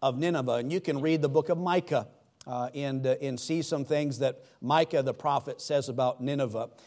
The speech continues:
Uh, and, uh, this place was a bloody city. Bible says in verse one, "Woe to the bloody city.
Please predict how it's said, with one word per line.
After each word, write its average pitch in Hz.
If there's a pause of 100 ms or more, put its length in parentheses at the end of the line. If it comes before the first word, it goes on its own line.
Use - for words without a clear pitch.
(260)
Uh, 139
and, 151
uh, 139
this 165
place 165
was 139
a 123
bloody 143
city. 135 (300)
Bible 147
says 151
in 143
verse 143
one, 139
"Woe 160
to 175
the 139
bloody 151
city. 147